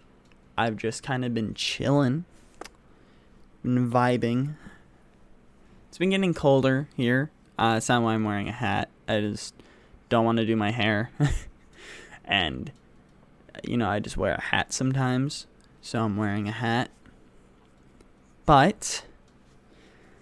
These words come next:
it is the spooky month. It is now October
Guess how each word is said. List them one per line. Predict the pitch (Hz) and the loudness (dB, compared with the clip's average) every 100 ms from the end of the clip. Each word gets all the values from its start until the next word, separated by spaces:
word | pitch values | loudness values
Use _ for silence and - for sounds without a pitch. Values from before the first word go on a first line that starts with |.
| - - - - - - - - - | -20 -20 -20 -20 -20 -20 -20 -10 2
it | 160 | 4
is | 175 170 | 4 2
the | 175 | 0
spooky | - - - 190 - 156 127 | 0 -2 -2 -4 -2 -2 0
month. | 104 95 - - - - - - - - - - - - - | -2 -6 -12 -20 -20 -20 -20 -20 -20 -20 -20 -20 -20 -20 -12
It | 165 135 | -4 0
is | 123 | 0
now | 143 139 147 156 160 165 | 2 2 4 4 2 2
October | - 135 - - - 170 135 - - | 0 -2 -2 -4 0 2 0 -2 -8